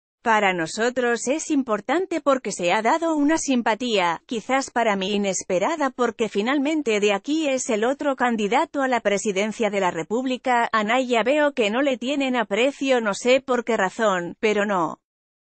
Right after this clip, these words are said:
Les pregunté a la gente, pero dijeron, 'Preferimos que gane usted y no Anaya' y eso me llamó la atención y lo mismo he escuchado de los cabalgantes también no les gustan los encorbatados a la gente de Querétaro", dijo.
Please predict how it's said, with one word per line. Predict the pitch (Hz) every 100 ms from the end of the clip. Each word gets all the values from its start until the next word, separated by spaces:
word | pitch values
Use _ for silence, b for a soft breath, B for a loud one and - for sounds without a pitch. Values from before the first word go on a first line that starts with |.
| _ -
Les | 220 214 175 -
pregunté | 220 202 185 175 - 269
a | 294
la | 254
gente, | 226 277 226 196 185 170 165
pero | 226 214
dijeron, | 220 220 247 226 185 170 160 -
'Preferimos | 208 190 185 180 277 277 247
que | 190
gane | 175 202 247 220
usted | 208 - 240 240
y | 220
no | 202 269
Anaya' | 254 208 262 240 247
y | 233 214
eso | 320 - 214
me | 208 185
llamó | 180 165 247
la | 302 254
atención | 240 214 190 220 269 269
y | 247
lo | 196
mismo | 185 254 285 269 254
he | 254 302 262
escuchado | - 220 214 - 294 311
de | 277
los | 254 226
cabalgantes | 262 - 180 185 247 247 240 233
también | 247 208 196 220 240
no | 240 269
les | 233 202
gustan | 269 330 302 269
los | 247 247
encorbatados | 226 214 196 185 170 233 277 269 254
a |
la | 220 196
gente | - 311 349 302
de | 269
Querétaro", | 254 240 214 185 175 170 -
dijo. | 208 208 175 180 160 151 78